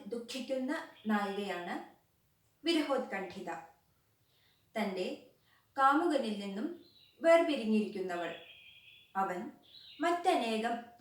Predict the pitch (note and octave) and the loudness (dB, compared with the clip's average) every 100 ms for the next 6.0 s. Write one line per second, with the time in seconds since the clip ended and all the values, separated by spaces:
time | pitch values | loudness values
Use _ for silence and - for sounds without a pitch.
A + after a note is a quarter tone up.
0 | G#3+ G#3 F#3 F#3 F#3 F3+ C4 - - _ | -4 0 0 0 -4 -4 -4 -6 -14 _
1 | _ _ - - - - _ _ D4+ D4+ | _ _ -20 -20 -20 -20 _ _ 2 4
2 | B3+ G#3+ G#3+ F3+ E3+ E3+ - _ _ _ | 4 2 0 -2 -4 -8 -12 _ _ _
3 | _ _ _ _ _ _ _ _ _ _ | _ _ _ _ _ _ _ _ _ _
4 | _ _ _ _ _ _ _ G#3 A3 G3 | _ _ _ _ _ _ _ -2 2 2
5 | F#3 D#4 - - _ - C4+ D4 E4 | 0 -4 -6 -12 _ 0 4 4 4